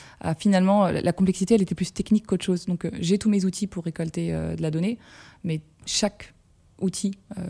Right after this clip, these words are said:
le téléphone, c'est un outil, euh, le rendez-vous, c'en est un autre, le dossier patient, c'est, c'est encore autre chose, enfin, c'est encore autre chose.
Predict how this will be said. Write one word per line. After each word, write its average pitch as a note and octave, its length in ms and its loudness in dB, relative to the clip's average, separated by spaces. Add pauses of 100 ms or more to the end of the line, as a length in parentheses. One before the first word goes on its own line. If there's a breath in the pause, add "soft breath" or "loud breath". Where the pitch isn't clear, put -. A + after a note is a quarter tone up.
(160)
le E3 60 -6
téléphone, E3 400 -4
c'est - 260 -10
un E3+ 140 -4
outil, F3+ 400 -6
euh, F#3 120 -10
le F3 60 -6
rendez-vous, D#3+ 380 -6
c'en E3 180 -6
est D#3+ 40 -4
un E3 160 -4
autre, F3 200 -8
le D#3+ 80 -6
dossier E3+ 220 -4
patient, E3+ 400 -6
c'est, E3+ 340 -6
c'est - 160 -8
encore D#3 200 -6
autre D#3 120 -8
chose, F3 280 -8
enfin, - 280 -12
c'est - 80 -8
encore D#3+ 180 -2
autre D#3+ 120 -4
chose. F3+ 160 -2